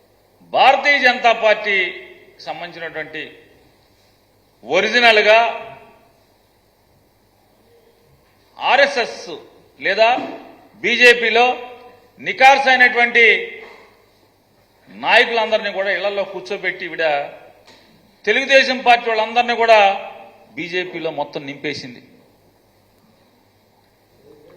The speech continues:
ఇవాళ ఎవడయ్యా పోటీ చేస్తున్నాడు? పంతొమ్మిది వందల ఎనభైవ సంవత్సరంలో భారతీయ జనతా పార్టీ పుట్-, పు-, ఉద్భవిస్తే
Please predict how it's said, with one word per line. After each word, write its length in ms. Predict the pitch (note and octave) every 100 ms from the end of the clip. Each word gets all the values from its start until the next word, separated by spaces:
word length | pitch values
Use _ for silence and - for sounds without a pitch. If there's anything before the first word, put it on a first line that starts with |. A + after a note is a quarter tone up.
| _ _ _ _ _ _ _ _ -
ఇవాళ 180 | D#3+ E3+
ఎవడయ్యా 360 | D#3+ G#3+ A#3 A#3 A#3
పోటీ 180 | A3 A#3+ A#3
చేస్తున్నాడు? 460 | A3+ A#3 A3+ A3+ A#3 A#3 - - - _ _ _ _ _ _ _ _ _ _ _ _ _ _ _ _ -
పంతొమ్మిది 300 | F3+ A#3+ A#3+
వందల 140 | A3+ G#3+
ఎనభైవ 280 | A3+ B3 A#3
సంవత్సరంలో 380 | A3+ A3+ A3 A#3+ G#3
భారతీయ 260 | A#3 A#3 A#3+
జనతా 200 | A3+ A3+ G#3+
పార్టీ 220 | A3 G#3+ G#3
పుట్-, 240 | G3 - -
పు-, 180 | F3 F3 D3+
ఉద్భవిస్తే 500 | E3 A3+ A3 - A#3